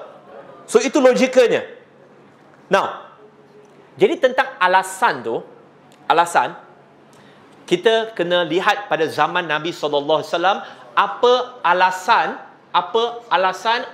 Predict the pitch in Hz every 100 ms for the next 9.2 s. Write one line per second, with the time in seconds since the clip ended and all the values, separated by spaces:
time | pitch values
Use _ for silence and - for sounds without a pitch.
0 | - 180 190 196 190 185 175 196 - -
1 | 165 170 175 175 - 196 226 330 - -
2 | - - _ - - - - 156 180 180
3 | 190 202 202 202 185 180 190 175 165 180
4 | 214 - - 185 202 269 269 180 190 190
5 | - 262 185 226 359 - 185 190 196 196
6 | - 226 220 220 214 214 208 208 262 190
7 | 214 226 277 - - 180 175 - 202 196
8 | 220 - 151 180 175 175 170 190 190 175
9 | 156 117